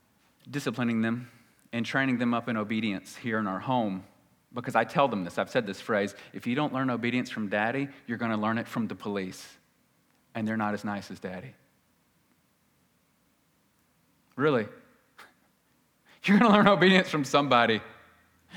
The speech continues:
You better learn it in the home so that you don't have to learn it from the police. I let them watch cops with me. I like, I like watching cops. I like watching the bad guys get caught and tased and maced. I love it. <laughs>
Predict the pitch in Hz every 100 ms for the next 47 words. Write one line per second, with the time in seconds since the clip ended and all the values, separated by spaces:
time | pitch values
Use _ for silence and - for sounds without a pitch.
0 | - - 135 156 147 147 156 131 131 143
1 | 143 127 120 - - - _ _ - 151
2 | 147 156 160 156 190 208 147 131 120 -
3 | 123 117 110 - - - 131 127 101 -
4 | - - - - - 165 170 175 180 139
5 | 120 120 117 - - 123 - - 113 110
6 | 101 92 98 92 90 - 98 90 - 87
7 | 98 90 92 87 - _ - - 98 92
8 | 101 - 98 87 98 98 104 98 - 98
9 | - 104 98 - 98 - _ _ _ -
10 | 104 98 107 107 82 85 _ - 98 104
11 | 107 - - - 110 107 107 - _ _
12 | _ _ _ - -